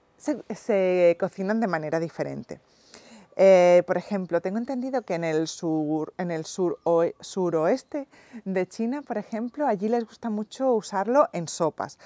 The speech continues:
Hacen una sopa con cerdo y no sé qué más y, y le ponen unas hojas de, de crisantemo. En cambio, en el, la parte más noreste de China, allí tengo entendido de que les gusta más cocinarlo, pues, eh, frito,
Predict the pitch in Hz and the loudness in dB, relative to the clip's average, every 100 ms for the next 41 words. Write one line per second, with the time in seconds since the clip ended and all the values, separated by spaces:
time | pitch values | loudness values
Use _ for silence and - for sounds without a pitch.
0 | - - - 196 165 147 151 - 220 220 | -12 -6 -4 -4 -4 -6 -8 -2 -2 2
1 | 202 196 190 170 156 - 208 214 202 190 | 4 4 2 -2 -6 -4 0 0 0 -4
2 | 190 208 220 247 311 - - 247 - 262 | -6 -8 -4 -4 -6 -12 -20 -10 -2 0
3 | 311 - 196 175 165 160 160 185 202 175 | 0 -2 -2 0 -2 -4 -6 -6 -6 -8
4 | 202 190 226 220 208 165 156 165 - 151 | -6 -6 -4 -6 -4 -4 -4 -8 -8 -14
5 | - 147 139 156 139 - - 214 185 175 | -12 -14 -8 -8 -10 -16 -20 -10 -6 0
6 | 208 190 170 147 180 170 165 156 147 147 | 0 0 -2 -4 -2 -4 -2 -2 -2 -4
7 | 139 160 175 220 208 202 196 185 185 180 | -4 -4 -4 -2 -2 -2 -2 -2 2 2
8 | 185 - 220 233 - 170 143 160 165 - | 0 0 0 0 -2 -2 0 0 -2 -4
9 | 269 262 349 - - - 240 - 190 185 | -2 -2 -4 -10 -20 -20 -10 -2 0 0
10 | 247 277 277 247 208 214 220 214 226 262 | -2 -2 -4 -4 -2 -2 -4 -2 -2 -2
11 | 190 160 151 - 180 - - 233 226 220 | 0 -2 -4 -6 -8 -6 -6 -4 -2 -4
12 | 269 - 240 - 190 196 220 294 349 - | -6 -8 -10 -8 -4 -2 -2 0 -2 -2
13 | 196 165 160 - 175 156 156 - - 160 | 0 2 0 -2 0 0 0 -4 -2 0
14 | 165 151 | 0 -2